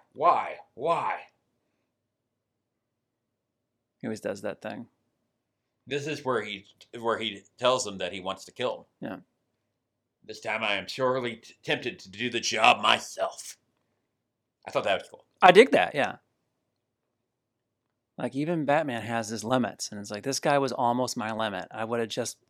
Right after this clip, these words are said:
Speaker 2: let the train take him down."
Speaker 1: And the children are getting used to the light. They're coming back up right now.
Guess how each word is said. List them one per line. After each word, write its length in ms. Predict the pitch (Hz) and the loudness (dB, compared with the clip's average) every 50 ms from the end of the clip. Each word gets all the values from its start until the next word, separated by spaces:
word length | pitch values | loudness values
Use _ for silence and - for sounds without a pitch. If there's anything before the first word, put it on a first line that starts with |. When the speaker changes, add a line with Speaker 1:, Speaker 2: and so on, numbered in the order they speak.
| _ _ _ - | _ _ _ -16
Speaker 2:
let 280 | - 220 165 127 127 127 | -12 -6 -2 0 0 0
the 80 | - 123 | 0 -4
train 400 | - - 131 123 123 123 123 117 | -6 -6 -6 -4 -2 -2 -2 -2
take 200 | 123 117 117 110 | -2 -4 -4 -4
him 140 | 117 110 | -6 -6
down." 340 | 107 104 101 98 98 98 104 - _ _ _ _ _ _ _ _ _ _ - - - _ _ _ - | -8 -8 -8 -8 -8 -10 -12 -16 _ _ _ _ _ _ _ _ _ _ -20 -20 -20 _ _ _ -20
Speaker 1:
And 220 | 87 92 95 - - - | -18 -18 -18 -18 -18 -18
the 100 | 101 98 | -16 -14
children 400 | 98 - 113 110 104 104 104 98 | -10 -6 -6 -4 -4 -6 -8 -8
are 120 | 95 95 95 | -8 -10 -8
getting 300 | - 104 101 104 104 104 | -8 -8 -8 -8 -8 -8
used 240 | 104 104 101 - - | -10 -10 -10 -10 -10
to 100 | 110 98 | -10 -8
the 120 | 95 104 | -8 -6
light. 340 | 101 95 95 101 104 95 - | -4 -4 -4 -6 -6 -8 -12
They're 80 | - 101 | -16 -16
coming 280 | - 98 95 95 95 95 | -14 -12 -14 -12 -12 -10
back 260 | 95 95 92 90 - - - - | -8 -8 -8 -10 -12 -14 -12 -8
up 200 | 117 127 123 - | -8 -8 -6 -4
right 200 | 127 117 110 - | -4 -4 -4 -4
now. 300 | 120 117 117 113 110 107 | -6 -6 -6 -6 -6 -8